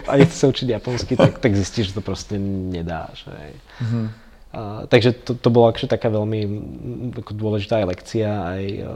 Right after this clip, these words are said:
Speaker 1: také uvedomenie si, a, ohľadom tímu. Mm, a potom vo všeobecnosti asi, asi komunikácia a taká nejaká jasnosť v,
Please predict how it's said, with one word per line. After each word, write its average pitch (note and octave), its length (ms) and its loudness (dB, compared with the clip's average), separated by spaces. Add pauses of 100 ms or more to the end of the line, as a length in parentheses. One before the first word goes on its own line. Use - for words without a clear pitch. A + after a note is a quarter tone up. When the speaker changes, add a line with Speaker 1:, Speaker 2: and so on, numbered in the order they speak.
(140)
Speaker 1:
také A2+ 240 -4
uvedomenie A2+ 560 -2
si, B2+ 240 -8 (1040)
a, G#2+ 800 -6 (520)
ohľadom A2 360 -2
tímu. C3+ 400 0 (880)
Mm, B2 640 -4 (840)
a - 60 -10
potom F#3+ 360 0
vo B2 80 2
všeobecnosti B2 720 -2
asi, A#2 720 -4 (100)
asi C3+ 320 -6
komunikácia A2+ 1040 -4 (300)
a G#2 200 -10 (460)
taká - 240 -12
nejaká G#2 240 -4
jasnosť G#2+ 880 -6 (400)
v, - 60 -20